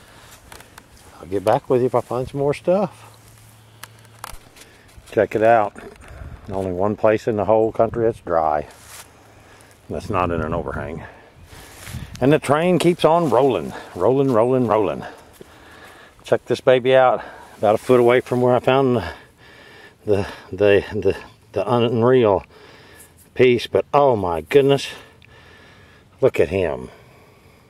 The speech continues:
Needle tip, beautiful shaped,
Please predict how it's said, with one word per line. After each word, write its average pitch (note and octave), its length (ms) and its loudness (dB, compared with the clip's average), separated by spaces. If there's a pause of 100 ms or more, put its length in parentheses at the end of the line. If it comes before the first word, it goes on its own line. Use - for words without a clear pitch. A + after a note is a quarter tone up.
(1300)
Needle A2+ 360 2
tip, A#2+ 420 4 (2250)
beautiful G#2+ 360 -2
shaped, F#2 480 0